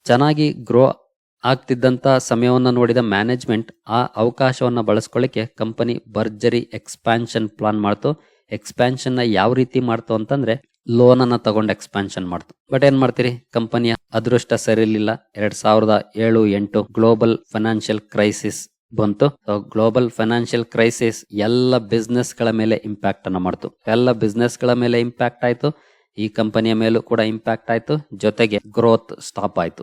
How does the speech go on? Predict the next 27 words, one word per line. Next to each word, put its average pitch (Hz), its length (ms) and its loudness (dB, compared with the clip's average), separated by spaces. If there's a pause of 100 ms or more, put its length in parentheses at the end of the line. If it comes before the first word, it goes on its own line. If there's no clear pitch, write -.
(120)
So, 107 140 -8
ಗ್ರೋತ್ 131 240 2
ಸ್ಟಾಪ್ - 340 -2
ಆಯ್ತು, 127 300 -2
ಕಂಪನಿ 117 480 -2
ಸಾಕಷ್ಟು 110 500 -4
ಸಾಲವನ್ನ 117 500 2
ಮಾಡಿ 117 380 -2 (260)
ಬಿಸಿನೆಸ್ 123 380 2
ಅನ್ನ 117 100 2
ಎಕ್ಸ್‌ಪ್ಯಾನ್ಷನ್ 117 600 -2
ಮಾಡಿತ್ತು, 117 500 -2
ಸಾಲವನ್ನ 110 400 2
ತೀರಿಸ್ಬೇಕಿತ್ತು, 123 880 -2
ಬಡ್ಡಿ 104 300 -2
ಬೆಳೀತಾ 113 380 2
ಇತ್ತು. 120 360 -4
ಇದೆಲ್ಲ 143 460 2
ಕಾರಣಗಳಿಗೆ 123 680 0 (280)
ಸ್ಟಾಕ್ - 340 -4
ಪ್ರೈಸ್ 101 280 -2
ಕ್ರಾಶ್ 95 340 -4
ಆಗ್ತಾ 87 280 -6
ಬಂತು. 82 420 -10
ನೋಡ್ಬೋದು, 107 280 0
more 127 460 2
than 127 180 0